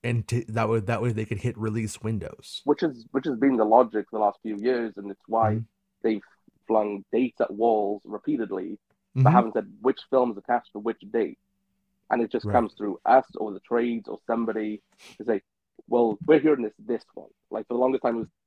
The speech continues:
Speaker 2: Taika was December twenty twenty-five. And then
Speaker 1: Right.
Speaker 2: this happens, the Rey movie, and it gets a lot of momentum and development behind the scenes. Like, "No, it's Rey.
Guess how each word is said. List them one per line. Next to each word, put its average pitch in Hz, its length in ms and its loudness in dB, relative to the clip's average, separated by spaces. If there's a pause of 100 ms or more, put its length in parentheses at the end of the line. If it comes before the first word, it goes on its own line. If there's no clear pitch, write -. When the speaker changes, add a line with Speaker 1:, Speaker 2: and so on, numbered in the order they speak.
(200)
Speaker 2:
Taika 151 300 6
was 117 240 -6
December 113 460 -4
twenty 110 220 -4
twenty-five. 95 440 -8 (800)
And 117 120 2
then 120 120 0
Speaker 1:
Right. 113 80 -8
Speaker 2:
this 131 220 0
happens, 107 400 -2
the 107 60 -10
Rey 131 180 4
movie, 101 320 -4
and 101 100 -8
it 98 120 -14
gets 98 200 -6
a - 20 -6
lot 104 140 -2
of 101 60 -4
momentum 107 540 -2 (420)
and 107 100 -10
development 110 340 4
behind 104 260 -4
the - 40 -20
scenes. 113 260 -2
Like, 104 160 -6
"No, 127 240 4
it's - 140 -6
Rey. 107 360 -2